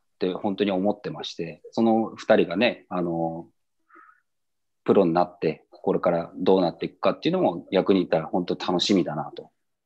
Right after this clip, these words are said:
あの、入団会見の時は思いましたね。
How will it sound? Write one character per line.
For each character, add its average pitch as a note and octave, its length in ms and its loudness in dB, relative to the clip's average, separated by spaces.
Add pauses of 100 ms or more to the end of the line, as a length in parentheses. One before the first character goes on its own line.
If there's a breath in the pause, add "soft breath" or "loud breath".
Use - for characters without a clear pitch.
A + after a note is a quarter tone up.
(920)
あ F#2 140 0
の、 F2 220 2
入 F#2+ 300 2
団 E2+ 200 2
会 F#2 260 2
見 E2 120 -2
の D#2 40 -2
時 E2 180 -2
は D#2+ 80 -2
思 E2+ 200 0
い D#2+ 40 -2
ま D#2 120 -4
し - 60 -12
た F2 80 -6
ね。 G2+ 240 -4